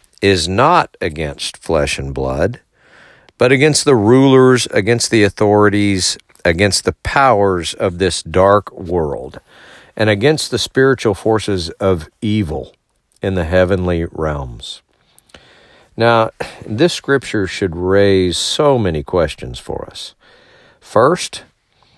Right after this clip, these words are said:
do we have free will in heaven? If the story of how Satan came to be is true,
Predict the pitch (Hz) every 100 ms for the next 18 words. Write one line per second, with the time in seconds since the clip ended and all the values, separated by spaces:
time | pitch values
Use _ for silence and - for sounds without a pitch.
0 | - - _ _ 104 95 110 104 110 135
1 | 147 - - 113 131 107 90 101 147 143
2 | 92 80 76 110 185 _ _ _ _ _
3 | _ _ _ _ _ _ 113 117 123 -
4 | - 190 208 175 127 143 135 - 135 131
5 | 107 - 117 104 98 85 95 92 87 85
6 | - - - 110 82 -